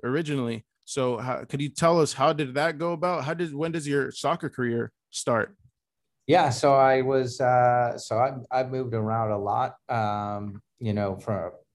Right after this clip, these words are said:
Speaker 2: as, as a coaching career. And then, you know, as, as a kid, I was born in, actually born in Detroit, Michigan, uh, and then moved to California when I was about six,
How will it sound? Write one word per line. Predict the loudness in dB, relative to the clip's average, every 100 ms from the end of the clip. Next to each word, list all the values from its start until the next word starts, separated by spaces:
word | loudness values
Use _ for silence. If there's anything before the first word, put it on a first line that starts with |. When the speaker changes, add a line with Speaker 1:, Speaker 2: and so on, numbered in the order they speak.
| -2
Speaker 2:
as, | -2
as | 0 0 0
a |
coaching | 0 0 -2 -6
career. | -2 0 2
And | 2 0
then, | -2 -4 -6
you | -4
know, | -2
as, | -2 -4
as | -8 -8
a | -8
kid, | -2 2
I | 4
was | 2 0
born | 0 0
in, | -2 -4 -6 _ _ _
actually | -2 -2
born | -2 0 0
in | 0
Detroit, | -4 -4 -4
Michigan, | -2 -4 -4 -2 -2 -2 -6 _ _ -4
uh, | 0 2 2
and | 0
then | -2 -2
moved | -2 -4
to | -6
California | -4 -2 -2 -6 -6 -4
when | -4 -2
I | -2
was | -2 -4
about | 0 -2 -2
six, | -4 -2 -2 -6 -14